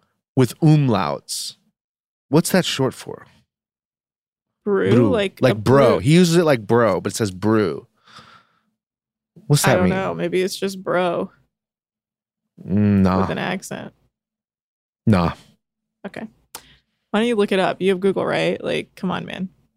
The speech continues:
Speaker 1: Holy shit. Yeah, that's gonna be the boat fact today.
Speaker 2: Oh my God.
Speaker 1: <laughs>
Speaker 2: Ah, I'm surprised you didn't steal the one that's like, "Boats are white." I guess you already did that one. <laughs>
Speaker 1: I did do that one.
Speaker 2: You're an idiot.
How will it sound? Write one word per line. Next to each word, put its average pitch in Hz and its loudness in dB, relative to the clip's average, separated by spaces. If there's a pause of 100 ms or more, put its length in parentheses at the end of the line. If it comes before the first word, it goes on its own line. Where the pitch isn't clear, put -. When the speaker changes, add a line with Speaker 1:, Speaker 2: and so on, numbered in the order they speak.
(600)
Speaker 1:
Holy 143 0
shit. - 0 (720)
Yeah, 135 2 (160)
that's 147 0
gonna 190 0
be 135 0
the 113 -4
boat 131 -4
fact - -6
today. 67 -8 (260)
Speaker 2:
Oh 320 0
my 180 -4 (200)
God. 185 -2 (380)
Speaker 1:
<laughs> 202 -2 (600)
Speaker 2:
Ah, 214 2
I'm 226 -8
surprised 240 -4
you 254 -4
didn't 220 -6
steal 226 0
the 214 -2
one 202 -2
that's 196 -6
like, 190 -6
"Boats 349 2
are 208 2
white." 247 2 (220)
I 254 2
guess 311 0
you 370 4
already 302 0
did 330 2
that 254 2
one. 277 2 (160)
<laughs> - 0
Speaker 1:
I 143 4
did 185 6
do 160 6
that 123 4
one. 110 2
Speaker 2:
You're 392 -4
an 349 -4 (140)
idiot. 262 -2